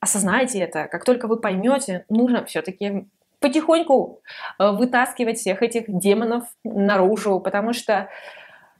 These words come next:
мы не видим всех этих прекрасных возможностей, которые нас окружают, мы не видим тех людей, которые могут нас вдохновлять, потому что мы считаем себя недостойными этого общения, недостойными этой работы и так далее. То есть мы настолько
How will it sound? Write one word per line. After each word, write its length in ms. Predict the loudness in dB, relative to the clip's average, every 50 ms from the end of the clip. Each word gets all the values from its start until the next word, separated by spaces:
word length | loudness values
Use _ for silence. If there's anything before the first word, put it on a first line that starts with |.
| _ _ _ 6
мы 120 | 6 6
не 120 | 6 6
видим 300 | 6 4 4 4 4 2 2
всех 240 | 0 0 0 0 0
этих 260 | -2 -2 -4 -2 -2
прекрасных 800 | -4 -4 -4 -4 -4 -2 0 0 0 -2 -2 -2 -2 -2 0
возможностей, 640 | -2 0 2 4 6 6 6 6 2 0 -2 -2 -2 -2
которые 280 | -2 0 2 2 2 0
нас 160 | 0 -2 -4
окружают, 480 | -4 -4 -4 -2 2 2 2 2 2
мы 80 | 2 2
не 120 | 2 2
видим 240 | 2 -2 -2 -2 -2
тех 200 | -2 -2 -2 0
людей, 340 | 0 0 2 4 4 2 2
которые 280 | 2 0 -2 -2 0 2
могут 280 | 2 2 2 0 0
нас 160 | 0 0 0
вдохновлять, 520 | 0 -2 -2 0 0 0 2 2 2 0 0
потому 220 | 0 0 0 0
что 160 | 0 2 4
мы 140 | 4 4 4 2
считаем 380 | -2 -4 -2 -2 0 -2 -2
себя 220 | -2 -2 0 2 2
недостойными 680 | 2 2 2 0 2 4 4 6 6 4 4 2 2
этого 180 | 0 0 0 -2
общения, 420 | -2 -4 -4 -4 -2 -2 0 0 0
недостойными 520 | 0 0 -2 -2 2 2 2 4 2 0
этой 220 | 0 0 -2 -2 0
работы 500 | 0 -2 -2 0 0 0 0 -2 -2 -6
и 40 | -4
так 200 | -4 -4 -2 2
далее. 380 | 2 2 2 0 -2 -4 -6 -8 -8 -4
То 60 | -2 0
есть 80 | 2
мы 100 | 2 2
настолько 460 | 2 2 2 2 2 2 2 0 0